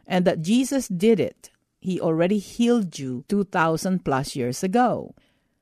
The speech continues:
And yes, there is hope today. And yes, there is breakthroughs.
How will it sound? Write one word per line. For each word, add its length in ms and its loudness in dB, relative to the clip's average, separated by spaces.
And 420 4
yes, 380 4
there 200 6
is 320 2
hope 420 0
today. 560 -4
And 220 2
yes, 560 0
there 200 4
is 260 -2
breakthroughs. 1040 0